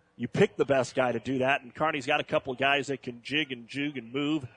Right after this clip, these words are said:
and King just didn't have enough on him there. No gain on a completed pass.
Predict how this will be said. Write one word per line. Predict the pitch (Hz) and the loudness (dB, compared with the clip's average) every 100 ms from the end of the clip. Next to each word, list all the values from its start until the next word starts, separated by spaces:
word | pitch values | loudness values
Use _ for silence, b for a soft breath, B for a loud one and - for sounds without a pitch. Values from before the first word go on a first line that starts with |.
| - - | -16 -6
and | 110 113 | -6 -2
King | 139 147 | -2 0
just | 131 120 | -2 -2
didn't | - 147 | 0 0
have | 127 135 | 2 4
enough | 131 131 - | 4 2 4
on | 131 135 | 4 4
him | 123 | 2
there. | 120 120 | 0 -2
No | 123 139 170 185 | -2 4 6 6
gain | 131 123 123 | 4 -2 0
on | 123 | 0
a | |
completed | 123 120 135 123 117 | -2 -8 -6 -6 -6
pass. | 107 | -10